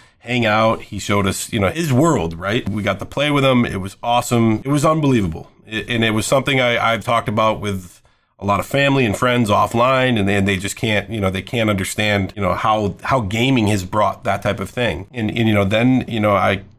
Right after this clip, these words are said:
I was following Ben Simmons. A lot of people know that, you know, if, for those of the people that are listening that don't know who he is, he's, he's the point guard for the seventy-sixers. And, um, I was following him, and he mentioned that he wanted to play some pub G with somebody, and I reached out to him on Twitter and, and said, "Yo, I'm down." I'm,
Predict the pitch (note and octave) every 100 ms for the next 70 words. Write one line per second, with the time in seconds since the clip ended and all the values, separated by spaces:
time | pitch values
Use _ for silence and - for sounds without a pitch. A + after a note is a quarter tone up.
0 | _ G#2+ G2+ F#2+ A2+ A2+ A#2+ A2 A#2 A2
1 | A#2+ B2+ C3+ G2 G2 G2+ A2+ G#2+ G#2+ A2
2 | G#2 G2 G#2+ G2 G2 F#2+ - G#2+ F#2+ G#2+
3 | G2+ G2+ A#2+ G#2 G2+ F#2+ G#2+ - A2+ G2
4 | F#2+ E3+ D3+ A#2+ A2 G#2 G#2+ - G2+ -
5 | - - - _ - F#2+ E2+ G#2 G2+ G2+
6 | G#2 F#2+ - G2+ F#2+ - G#2+ G2 F#2+ G2
7 | F#2+ F2+ F#2 F2+ F2+ - A2+ A2 - C#3
8 | E3 D#3+ D#3+ D3+ A#2+ B2+ B2 B2 C3+ B2+
9 | A#2 B2 B2 A2 A#2 A#2+ G#2+ A#2+ G#2+ C#3
10 | F3+ E3 D#3 D3+ D3 A#2+ G2+ A2 B2 A#2
11 | B2 A2+ G2 C#3 C#3+ C#3 A2+ G2+ G2 G#2
12 | G#2+ C#3+ A#2 A2 A2 C3+ A#2+ G#2